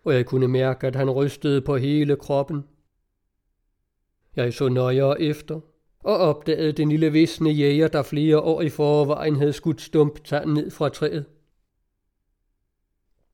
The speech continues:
Da han rejste sig og gik omkring for at finde mere træ til ilden,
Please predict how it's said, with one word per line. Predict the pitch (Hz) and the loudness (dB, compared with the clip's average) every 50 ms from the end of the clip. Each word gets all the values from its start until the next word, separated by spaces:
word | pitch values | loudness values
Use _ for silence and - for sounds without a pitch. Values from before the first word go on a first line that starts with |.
| _ _ _ - - | _ _ _ -8 -6
Da | 127 | -4
han | 127 131 127 | -2 -2 -2
rejste | 123 131 131 131 135 127 - - 143 | -2 -2 -2 -2 -2 -4 -4 -8 -6
sig | - 147 139 139 | -4 -2 0 0
og | 131 | -2
gik | 131 - 151 135 | -2 -4 -2 0
omkring | 156 143 139 - 151 151 - 160 | 0 -2 0 -2 -4 -4 -4 -4
for | - 156 147 | -2 -2 -2
at | 147 - | -2 -2
finde | - 160 151 151 147 | 0 0 2 2 2
mere | 151 151 151 156 156 156 | 2 2 4 4 4 2
træ | 156 - - 156 - - | 2 0 -4 -4 -4 -6
til | - - 156 - | -4 -4 -4 -4
ilden, | 170 165 156 170 156 160 - | -4 -4 -4 -4 -6 -6 -8